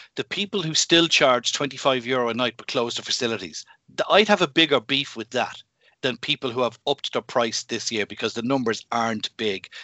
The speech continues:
Nineteen in high season, sixteen in low season of a two euro.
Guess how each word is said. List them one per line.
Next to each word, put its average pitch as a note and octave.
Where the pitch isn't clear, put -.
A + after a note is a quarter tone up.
Nineteen A#2+
in G#2+
high G2+
season, G2
sixteen G2+
in F#2+
low F#2
season F#2
of G#2+
a F#2
two -
euro. F#2+